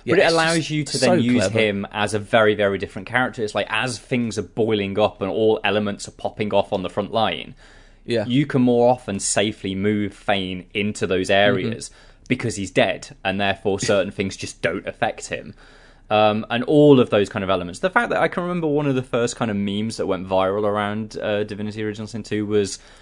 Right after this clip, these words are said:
Speaker 2: someone defeating one of the earliest bosses with a portrait of themselves that they'd stolen off the wall of his castle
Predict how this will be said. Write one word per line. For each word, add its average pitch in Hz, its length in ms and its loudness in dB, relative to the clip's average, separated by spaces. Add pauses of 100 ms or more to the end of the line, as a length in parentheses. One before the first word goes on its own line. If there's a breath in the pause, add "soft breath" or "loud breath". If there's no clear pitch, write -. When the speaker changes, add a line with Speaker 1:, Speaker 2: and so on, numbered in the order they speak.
(400 soft breath)
Speaker 2:
someone 117 680 2
defeating 117 720 -2
one 104 160 0
of 95 80 -4
the 101 180 -2
earliest 101 460 0
bosses 95 560 0 (400 soft breath)
with 104 280 -2
a 107 120 0 (120)
portrait 107 640 -2
of 101 180 -2
themselves 98 560 -2
that - 100 -10
they'd 92 160 -4
stolen 101 440 -2
off 95 160 -4
the 101 80 -6
wall 98 220 0
of 90 60 -8
his 90 120 -6
castle - 560 -6